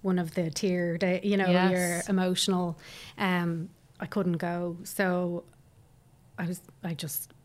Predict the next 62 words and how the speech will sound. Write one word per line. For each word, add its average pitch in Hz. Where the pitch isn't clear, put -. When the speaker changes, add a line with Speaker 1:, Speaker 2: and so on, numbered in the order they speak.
Speaker 1:
I -
said, -
"I 175
can't 170
leave." 196
And 180
I 196
don't 190
know 190
who 233
Dave 208
spoke 185
to, 190
but 175
they 180
were 175
able 175
to 170
keep 190
me 185
another 180
night. 180
So 185
I 180
got 180
to -
stay. 180
That's 190
weird 185
in 170
itself, 180
being 175
in 175
a 175
ward 175
with 180
no 185
baby 180
beside 180
you, 185
you 185
know, 180
when 175
the 185
people 185
next 185
to 190
you 180
do. 180
But, 190
um, 180
Speaker 2:
Did -
you 202
find 247
all 214
that 170
weird? 143
Did 160
you 170
find 185
you 175
were 165